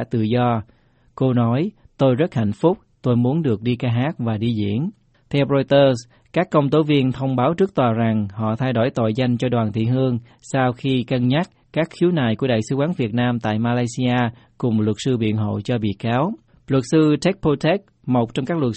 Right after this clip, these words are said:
sư bào chữa cho nữ nghi phạm Việt Nam, nhấn mạnh trong phần tranh luận, những người Triều Tiên đang bỏ trốn mới là hung thủ thật sự, những kẻ đã lợi dụng sự yếu đuối và ngây thơ của Hương, lừa rằng cô đang tham gia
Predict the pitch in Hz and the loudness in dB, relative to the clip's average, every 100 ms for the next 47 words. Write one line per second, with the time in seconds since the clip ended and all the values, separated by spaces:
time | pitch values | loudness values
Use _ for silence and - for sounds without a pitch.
0 | - 139 120 113 104 117 113 135 139 120 | -2 -2 0 -2 -2 -2 -2 -2 -2 0
1 | 110 143 127 120 107 110 110 123 127 127 | 0 -2 -2 -2 -2 -2 -4 -4 -2 -2
2 | 120 135 170 131 101 107 131 123 120 104 | 0 0 0 0 0 -2 -4 -4 -4 -2
3 | 127 127 117 107 107 - _ 131 165 151 | -2 0 0 0 -2 -6 _ -2 2 2
4 | 113 123 113 139 135 131 131 127 110 110 | 2 -2 0 0 0 -2 -2 -2 -4 -4
5 | 135 131 175 180 175 151 110 127 127 113 | -2 -2 0 0 0 0 0 -2 -2 -4
6 | 113 120 - 123 110 110 - 120 143 120 | -4 -6 -4 -2 0 -2 -2 -2 0 0
7 | 117 147 135 113 117 104 110 110 135 143 | 0 0 0 0 0 -2 -2 -4 -2 -2
8 | 147 135 170 147 113 113 123 131 123 139 | 0 2 0 0 -2 -2 -2 -2 -2 -2
9 | 143 135 127 113 135 131 127 123 113 107 | 0 0 0 0 2 4 2 0 -2 0
10 | 139 139 135 139 143 139 | 0 0 0 -2 -2 0